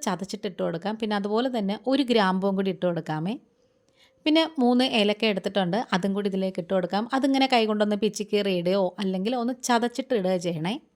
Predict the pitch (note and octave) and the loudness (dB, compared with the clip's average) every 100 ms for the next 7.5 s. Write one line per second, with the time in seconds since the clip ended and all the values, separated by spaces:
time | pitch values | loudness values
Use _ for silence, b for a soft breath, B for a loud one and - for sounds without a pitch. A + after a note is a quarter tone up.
0 | _ _ _ b b b b - D4 C#4+ | _ _ _ b b b b 2 6 6
1 | C4+ D4 F4+ D#4+ B3+ A#3 G3 G3 A3+ D4+ | 6 6 6 4 2 2 2 2 2 2
2 | D4+ A#3+ A#3 A3+ - G#3+ G#3 F#3+ G3 A3+ | 2 2 2 0 -4 -4 -2 -2 -2 0
3 | C4 G3 G3+ F#3+ F3 - F#3+ F3 F3+ F3+ | 0 -2 -4 -6 -6 -2 -4 -4 -6 -6
4 | E3+ E3 F3 F3 G3 G3+ A3+ F#3+ F#3+ F#3+ | -4 -2 -4 -6 -2 -2 0 -2 -4 -4
5 | F3+ F3+ F3 F3 F3 E3 F3+ F3+ E3 F3+ | -6 -6 -4 -4 -6 -4 -2 -2 -4 -6
6 | F3+ E3 D#3+ G#3 D#4 b b b b b | -6 -4 -2 -4 -6 b b b b b
7 | C#4+ D4+ D4+ A3+ G#3+ | 2 2 2 2 2